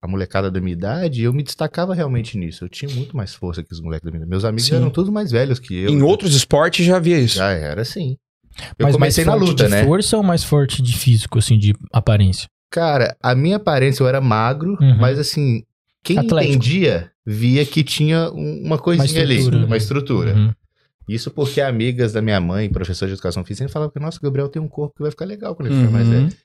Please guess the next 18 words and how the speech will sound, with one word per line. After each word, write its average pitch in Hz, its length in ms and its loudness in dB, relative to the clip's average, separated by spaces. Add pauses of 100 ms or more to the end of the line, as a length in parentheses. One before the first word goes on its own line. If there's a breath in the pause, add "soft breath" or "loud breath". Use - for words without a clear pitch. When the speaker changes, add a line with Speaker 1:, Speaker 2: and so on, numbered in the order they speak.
Speaker 1:
Ele 107 140 0
é 123 40 0
magrelo 117 460 2
agora, 104 340 0
dá 123 80 0
pra 107 120 -2
ver 87 60 -4
que - 60 -6
ele 95 60 -2
é 92 40 -2
magrelo, 92 440 0
mas 160 180 -2
ele 160 120 -2
vai 180 80 -4
ficar 190 160 -6
legal 117 260 0
quando 87 320 -6 (180)
Speaker 3:
Uhum. 107 460 2